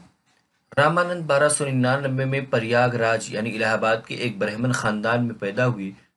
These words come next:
ये रामानुज के मजहब का पैरू था। इसने रामानुज का फ़लसफ़ा सीखा और हिंदी ज़बान में उसकी इशाअत की।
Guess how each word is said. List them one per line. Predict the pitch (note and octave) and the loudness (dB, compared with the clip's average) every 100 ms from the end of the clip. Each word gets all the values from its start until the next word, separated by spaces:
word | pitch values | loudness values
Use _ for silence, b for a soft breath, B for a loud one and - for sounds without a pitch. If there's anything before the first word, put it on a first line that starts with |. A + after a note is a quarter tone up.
| _ | _
ये | G2 C#3+ | -2 0
रामानुज | C3+ A2+ A2+ B2 C3 B2+ C#3+ - | 2 4 4 4 2 2 -2 -4
के | D3 | -4
मजहब | B2 G#2+ G#2 A2 A#2 - | -2 -2 -2 -2 -4 -2
का | |
पैरू | B2+ F#2+ F#2 E2+ | -2 -2 -4 -8
था। | E2 - _ _ - | -16 -20 _ _ -8
इसने | - C#3 C3+ | -6 -2 0
रामानुज | A2+ A2 C3 B2+ B2+ | 0 2 2 2 0
का | B2+ B2+ | -2 -2
फ़लसफ़ा | A2+ G2+ G#2+ B2 | -2 -2 -2 -2
सीखा | C3+ D3 C3+ D#3 E3 B _ - | -2 -4 -2 -2 -2 B _ -6
और | A2 | -6
हिंदी | A2+ A#2 A#2+ | -2 -2 -2
ज़बान | A2+ G#2+ G#2+ G#2+ | 0 0 0 0
में | B2 | -2
उसकी | B2 A2 - | -2 -4 -8
इशाअत | B2 - F#2+ F#2+ - | -6 0 0 0 -4
की। | E3+ | -14